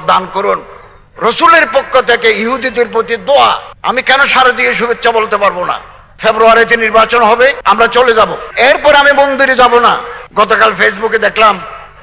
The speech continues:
আমার মৃত্যু হয়েছে। আমার মৃত্যু একদিন হবে। ফেসবুকে আজে বাজে কথা লেখা হচ্ছে। কথা বলার স্বাধীনতা আছে, কিন্তু তার লিমিটেশনস আছে। আমার মন্ত্রণালয়ের অধীনে হিন্দু কল্যাণ ট্রাস্ট,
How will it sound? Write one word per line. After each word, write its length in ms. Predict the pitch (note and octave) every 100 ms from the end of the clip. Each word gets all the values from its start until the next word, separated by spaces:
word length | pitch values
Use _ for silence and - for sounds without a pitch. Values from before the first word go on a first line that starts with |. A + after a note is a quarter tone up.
| - _ _ _ -
আমার 260 | F#3 G3+
মৃত্যু 280 | G#3 - A3
হয়েছে। 380 | G3+ E3 - G2 - - _ _ -
আমার 200 | G#3+ B3+
মৃত্যু 240 | C4 C4+
একদিন 180 | A#3 B3+
হবে। 300 | A3+ A#3+ E3 - - - -
ফেসবুকে 580 | G#3+ A3+ F#3+ G#3+ F#3+
আজে 200 | A3 G#3
বাজে 220 | G#3 G3+ G3+
কথা 180 | G#3 A#3
লেখা 240 | G#3+ G3
হচ্ছে। 280 | F3 - - -
কথা 260 | F#3 G3+ A#3
বলার 240 | A#3 A#3
স্বাধীনতা 540 | - A3+ G#3 A3 A3+ A#3
আছে, 280 | G#3 - D3 - - - - - -
কিন্তু 200 | F#3+ G3
তার 200 | G3 G3
লিমিটেশনস 720 | G3 G3 G3+ G#3+ G3 F#3 E3+
আছে। 200 | D3 - - - - -
আমার 260 | F#3 A3
মন্ত্রণালয়ের 680 | A3 A3 F#3+ G#3+ A3 A3 A3
অধীনে 420 | G#3+ G#3 A#3+ C4 C4 - - -
হিন্দু 220 | A3 G#3+
কল্যাণ 300 | G3+ G#3+ G#3
ট্রাস্ট, 460 | F3+ G#3+ G3+ -